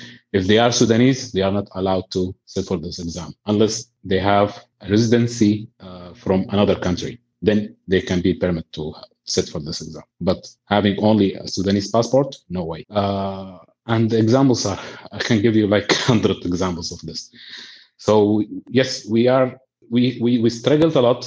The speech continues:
We're still struggling. Okay, maybe yes, after the, uh, peaceful revolution, the situation a little bit smooth. Okay, in terms of,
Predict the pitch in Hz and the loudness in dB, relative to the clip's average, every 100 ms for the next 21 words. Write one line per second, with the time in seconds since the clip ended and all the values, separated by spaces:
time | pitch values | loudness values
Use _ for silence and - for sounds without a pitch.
0 | - 95 - - 127 151 139 127 107 98 | -12 -10 -8 0 2 2 0 0 0 -2
1 | 101 87 90 107 110 107 123 123 117 117 | -4 -10 -4 -4 -2 0 2 2 0 0
2 | 110 107 104 98 98 95 95 92 92 90 | -4 -2 -2 0 -2 -2 -2 -4 -6 -8
3 | 92 117 113 110 104 101 113 117 113 110 | -4 -4 -2 -2 2 4 4 2 2 2
4 | 98 95 95 95 95 - 104 110 110 110 | 2 2 2 2 0 -2 -2 2 2 0
5 | 104 - - - - - _ _ 104 101 | -2 -6 -20 -20 -20 -20 _ _ 0 4
6 | 104 117 127 123 117 - 117 117 - - | 4 4 4 4 2 2 2 2 -10 -10
7 | - _ _ _ _ - - 120 151 160 | -12 _ _ _ _ -20 -2 2 2 0
8 | - 95 110 110 117 95 98 95 107 107 | -8 -2 2 4 2 0 -2 0 0 0
9 | 104 95 92 | 0 -2 -2